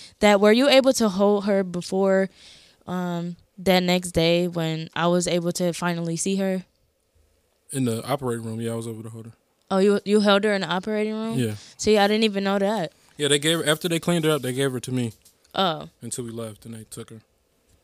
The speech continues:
Speaker 1: See, I didn't even know, I didn't know an-, any of that. I just remember being in the, the, um,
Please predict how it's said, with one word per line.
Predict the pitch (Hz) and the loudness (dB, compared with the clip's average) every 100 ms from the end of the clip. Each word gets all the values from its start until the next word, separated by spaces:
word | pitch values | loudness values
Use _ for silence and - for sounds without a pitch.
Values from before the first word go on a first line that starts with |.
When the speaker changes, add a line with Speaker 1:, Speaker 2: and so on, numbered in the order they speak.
| _ | _
Speaker 1:
See, | - 180 185 196 | -12 -8 -8 -4
I | 180 | -2
didn't | 185 | 0
even | 180 175 175 | -2 -2 -4
know, | 170 165 | -4 -2
I | 175 | -2
didn't | 180 | -2
know | 175 175 | -2 -4
an-, | 160 160 - | -6 -8 -10
any | 175 185 160 | -8 -6 -8
of | 151 | -6
that. | 151 151 | -6 -4
I | 160 | -2
just | 175 175 | -2 -2
remember | 175 170 165 165 | -2 -2 -4 -4
being | 165 160 | -4 -4
in | 156 156 | -6 -4
the, | 156 - - | -6 -8 -10
the, | 170 165 - | -6 -4 -4
um, | 156 156 151 151 | -4 -4 -6 -8